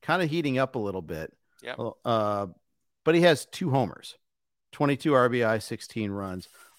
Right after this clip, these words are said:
Speaker 1: Are owners happy with him?" So I've got him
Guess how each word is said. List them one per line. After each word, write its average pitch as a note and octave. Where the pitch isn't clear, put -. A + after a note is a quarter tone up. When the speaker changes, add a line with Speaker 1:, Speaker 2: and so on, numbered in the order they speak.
Speaker 1:
Are F#3+
owners F3
happy C3
with E2
him?" C#2
So -
I've G3+
got C#3+
him C#3+